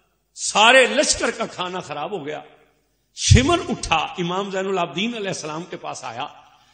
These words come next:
आकर कहने लगा, "तुम्हारी कोई डाची बीमार है?" आपने फरमाया, "वजह क्या है?" उसने कहा, "हमने डाची ज़िबा की,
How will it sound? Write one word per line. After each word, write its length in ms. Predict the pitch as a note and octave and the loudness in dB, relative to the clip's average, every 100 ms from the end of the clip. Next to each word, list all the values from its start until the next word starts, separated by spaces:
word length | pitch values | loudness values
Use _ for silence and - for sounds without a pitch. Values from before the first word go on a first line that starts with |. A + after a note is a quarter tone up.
| _ - | _ 6
आकर 300 | B3+ B3+ B3+ | 6 6 -4
कहने 260 | A#3+ A3+ F#3+ | -4 -4 -4
लगा, 320 | F3+ D#3 D3+ - - - F3+ | -2 -2 -4 -8 -18 -14 -10
"तुम्हारी 320 | D3 E3 G#3+ | -4 -2 -2
कोई 200 | A3 G3+ | 0 -2
डाची 380 | E3+ E3 F#3 G3+ | 0 -4 -6 -6
बीमार 460 | F3+ D3+ C3+ F3 | -6 -4 -4 -2
है?" 280 | D#4+ - - - - _ _ _ D3 | -4 -6 -20 -20 -20 _ _ _ 4
आपने 360 | F3 F3 F3+ | 4 4 -4
फरमाया, 320 | E3+ G3 G#3 | -4 -4 -2
"वजह 280 | E3+ G3+ A3+ | -2 0 0
क्या 180 | F#3+ E3 | 0 -4
है?" 180 | D3+ - - - _ _ _ F#4+ | -6 -10 -20 -20 _ _ _ -2
उसने 320 | - B3+ G3+ | 0 0 -2
कहा, 160 | A3 | 0
"हमने 340 | G#3 F#3+ G3+ F#3 | -2 -2 -2 -2
डाची 360 | E3+ E3+ F#3 | -2 -4 -6
ज़िबा 260 | D#3+ F3 A3 | -8 -2 -2
की, 300 | - C3+ | -2 -14